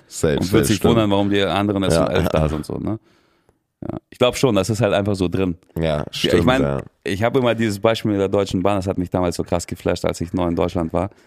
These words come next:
Speaker 2: Da war, stand halt, stand ich an diesem scheiß Gleis und da stand so irgendwie, die Bahn kommt um elf Uhr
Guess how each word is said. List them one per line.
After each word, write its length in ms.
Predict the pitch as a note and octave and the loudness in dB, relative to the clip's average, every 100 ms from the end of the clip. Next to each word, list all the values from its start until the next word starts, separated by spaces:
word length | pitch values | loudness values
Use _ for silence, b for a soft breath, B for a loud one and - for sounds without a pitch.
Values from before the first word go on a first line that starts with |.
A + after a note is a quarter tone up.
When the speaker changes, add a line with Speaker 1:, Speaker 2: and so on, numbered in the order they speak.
| b b b b - | b b b b -2
Speaker 2:
Da 100 | F2+ | 0
war, 100 | - | -2
stand 280 | - - G2 | -2 -2 0
halt, 220 | G#2 - | -2 -4
stand 240 | - G2+ G2+ | -6 -4 -2
ich 100 | G2 | -2
an 100 | F#2 | -2
diesem 180 | F#2 F2+ | -2 -2
scheiß 240 | F2+ F2 | -4 -2
Gleis 260 | F2+ G2+ G#2 | -2 -2 -2
und 60 | |
da 80 | F2+ | -4
stand 200 | - F2+ | -2 0
so 60 | F2+ | -2
irgendwie, 200 | - F2 | -2 -4
die 100 | F2 | -2
Bahn 240 | F2 F2+ | -2 0
kommt 180 | F#2 F2 | -2 -2
um 140 | E2+ - | -4 -4
elf 220 | F2+ - | -6 -4
Uhr 160 | F#2 | -6